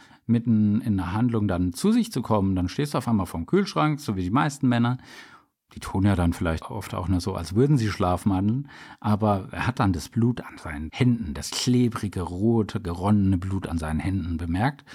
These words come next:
Und dann ist er direkt zur nächsten Polizeistation gefahren, um sich einfach zu stellen. Und er hat tatsächlich den Beamten gebeichtet, er hat wahrscheinlich jemanden umgebracht.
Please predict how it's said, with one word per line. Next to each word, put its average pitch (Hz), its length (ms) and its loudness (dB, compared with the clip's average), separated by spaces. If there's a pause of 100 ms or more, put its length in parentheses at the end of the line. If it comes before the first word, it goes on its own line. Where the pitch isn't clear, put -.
(200)
Und - 100 -8
dann 98 120 4
ist 113 120 0
er 113 60 2
direkt 110 400 -2
zur 104 120 2
nächsten 101 380 2
Polizeistation 104 920 0 (180)
gefahren, 117 520 2
um 107 140 2
sich 98 180 -4
einfach 95 240 -4
zu - 140 -8
stellen. 135 400 0
Und 98 100 2
er 87 80 0
hat 113 140 -2
tatsächlich 98 460 -4
den 95 160 0
Beamten 104 500 -2 (300)
gebeichtet, 113 640 0
er 98 220 -4
hat - 160 -6
wahrscheinlich 135 800 0
jemanden 120 520 2
umgebracht. 156 640 0